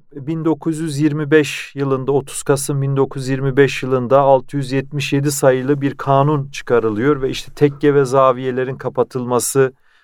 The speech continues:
kanunu ve bu devrim kanunu kabul edildiği için şu an anayasanın yüz yetmiş dördüncü maddesinde de çakılı olarak duruyor.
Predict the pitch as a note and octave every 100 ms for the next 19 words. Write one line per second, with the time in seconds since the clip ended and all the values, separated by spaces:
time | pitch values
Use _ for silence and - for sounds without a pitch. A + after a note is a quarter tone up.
0 | _ - B2 B2 A#2+ C3 D#3 D3 C#3+ C#3
1 | C#3+ D3 E3+ C#3 D3 C#3+ D3 C#3+ C#3 C#3+
2 | C#3 D3 C#3+ D3+ F3 D3+ - D#3 - D#3
3 | C#3+ - - - - - C3 C#3+ D#3+ C#3
4 | D#3 D#3+ D#3 D3+ D3 D3+ C#3+ C#3 D#3+ D#3
5 | D#3+ D3+ D#3 D3 C#3 C#3+ C#3 D#3 D3+ D#3+
6 | - D#3+ D3+ D#3 D3 C3 E3+ - E3+ C#3+
7 | A2+